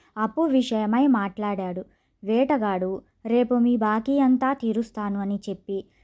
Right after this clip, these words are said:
చెర నుంచి విముక్తి పొందాడు. మామూలు ప్రకారం అడవిలో వేటకు వెళ్ళాడు.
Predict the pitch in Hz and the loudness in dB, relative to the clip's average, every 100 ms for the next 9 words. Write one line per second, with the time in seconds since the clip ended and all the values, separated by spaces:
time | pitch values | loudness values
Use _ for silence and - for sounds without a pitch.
0 | _ - 247 262 285 254 226 285 240 220 | _ 0 2 4 4 4 2 0 2 0
1 | 233 277 269 208 202 196 190 185 - _ | 0 -4 -4 -4 -4 -4 -4 -6 -10 _
2 | _ 226 240 269 311 320 294 214 196 196 | _ -2 2 4 4 2 0 -4 -4 -6
3 | 196 202 - 214 208 269 285 233 202 214 | -6 -8 -10 -8 -2 0 2 2 0 -2
4 | 262 285 233 208 214 202 | -2 0 0 0 -2 -4